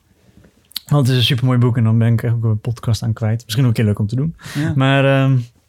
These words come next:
Speaker 1: dus losbreken van je moeder zorgt ervoor dat je kan, eh, verbinden met andere dingen in het leven.
Speaker 2: Ja,
Speaker 1: Ehm,
Speaker 2: met jezelf ook. Dus je eigen, je eigen pad bewandelen. Eh,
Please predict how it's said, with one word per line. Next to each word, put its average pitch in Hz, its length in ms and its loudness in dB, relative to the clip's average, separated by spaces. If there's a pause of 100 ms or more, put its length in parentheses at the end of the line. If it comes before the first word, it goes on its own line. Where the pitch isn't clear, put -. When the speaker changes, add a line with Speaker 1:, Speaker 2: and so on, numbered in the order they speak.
(1200)
Speaker 1:
dus 143 200 2
losbreken 165 560 2
van 143 160 2
je 151 60 2
moeder 160 300 4
zorgt 143 300 0
ervoor 151 360 -2
dat 135 140 -2
je 127 100 -6
kan, 131 420 0
eh, 120 120 0
verbinden 127 440 0
met 110 120 0
andere 117 300 0
dingen 110 280 2
in 117 100 0
het 107 120 2
leven. 110 400 0 (640)
Speaker 2:
Ja, 110 180 -2
Speaker 1:
Ehm, 107 100 2
Speaker 2:
met 104 160 0
jezelf 147 400 -2
ook. 123 240 -6
Dus 131 240 -6
je 131 80 -4
eigen, 127 420 -4
je 123 80 -6
eigen 135 380 -6
pad 131 340 -4
bewandelen. 120 640 -4 (680)
Eh, 123 360 -8